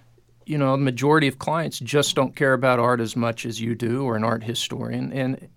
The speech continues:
and you can't blame them. If something makes them smile, something happy, then in that sense, yes, it, it is competing with this. Uh, we have people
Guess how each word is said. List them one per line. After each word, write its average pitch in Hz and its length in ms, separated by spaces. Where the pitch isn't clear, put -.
and 139 240
you 139 60
can't 175 280
blame 202 300
them. 110 360
If 120 180
something 135 420
makes 131 240
them 139 160
smile, 131 560
something 131 460
happy, 120 420
then 143 400
in 139 160
that 143 200
sense, 139 340
yes, 143 320
it, 113 160
it 117 200
is 120 220
competing 127 480
with 110 160
this. 117 260
Uh, 117 260
we 143 180
have 139 280
people 135 580